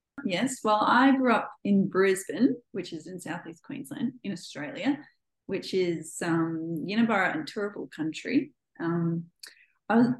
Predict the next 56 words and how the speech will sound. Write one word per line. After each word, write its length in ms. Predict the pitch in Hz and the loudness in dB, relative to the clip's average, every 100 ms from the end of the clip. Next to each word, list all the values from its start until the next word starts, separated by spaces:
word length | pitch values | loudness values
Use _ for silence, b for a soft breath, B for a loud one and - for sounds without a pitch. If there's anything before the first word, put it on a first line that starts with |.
| - | 0
I 140 | 220 | 4
was 160 | 240 247 | 6 6
on 160 | 240 202 | 6 6
the 100 | 196 | 4
west 380 | 220 269 - | 4 4 4
side 220 | 233 185 185 | 2 2 2
of 60 | - | 2
Brisbane, 300 | 196 185 208 | 0 2 0
which 220 | 196 - | 0 -4
is 80 | - | -12
a 120 | - | 0
pretty 200 | 311 320 | 4 6
leafy 880 | 208 226 302 - 285 214 185 190 202 | 6 6 4 4 2 4 2 -2 -4
little 240 | 196 190 180 | 0 0 0
place. 640 | 214 175 - - - - | 0 4 4 2 -4 -8
The 80 | 214 | -8
suburb 340 | 208 214 208 185 | -2 2 2 0
was 140 | 185 | -2
called 200 | 208 202 | -2 -2
The 60 | - | -2
Gap. 380 | 170 - 269 - _ _ 185 | 0 2 0 0 _ _ -10
Um, 440 | 190 180 180 180 _ _ _ _ _ - | -8 -6 -8 -8 _ _ _ _ _ 0
grew 200 | 220 220 | 4 6
up 80 | 226 | 6
on 100 | 226 | 2
a 80 | 175 | 2
really 220 | 208 202 | 2 0
quiet 480 | - - 185 180 - | -2 0 2 2 -2
street, 460 | - - 202 185 - - | -8 0 2 2 -4 -8
and 140 | 190 | -6
it 80 | 302 | -6
had 340 | - 220 190 - | 0 0 0 0
bushland 420 | 277 - 214 185 | -2 0 -2 -2
on 100 | 175 | -4
one 160 | 180 196 | -6 -8
side 180 | - 196 | -10 -12
of 40 | |
the 60 | 196 | -12
street. 380 | - 190 185 - _ _ _ _ - | -10 -8 -10 -12 _ _ _ _ -12
And 120 | 196 | -6
then 60 | 208 | -2
I 120 | 208 | 0
think 320 | 247 254 254 - | 4 4 2 -2
my 140 | 226 | -2
brother 340 | 214 220 220 233 | 0 2 2 0
and 120 | 214 | 0
I 100 | 196 | 0
were 80 | 208 | 0
the 160 | - | 0
only 240 | 208 226 220 | 2 4 4
kids 340 | - 208 - | 2 -2 -4
in 80 | 180 | -14
the 60 | 196 | -14
whole 160 | 175 | -14
street. 400 | 170 - 160 - | -12 -10 -10 -12
So 140 | - | -16